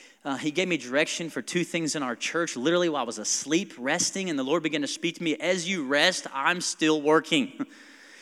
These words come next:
And it's just amazing to see what he's been putting together. Um, so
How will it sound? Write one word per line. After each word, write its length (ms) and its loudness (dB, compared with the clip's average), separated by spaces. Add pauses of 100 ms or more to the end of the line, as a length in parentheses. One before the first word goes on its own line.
(320)
And 160 0
it's 120 2
just 160 0
amazing 480 4
to 60 -2
see 260 0
what 160 0
he's 160 -2
been 160 -6
putting 240 -4
together. 440 0 (460)
Um, 400 -2
so 340 8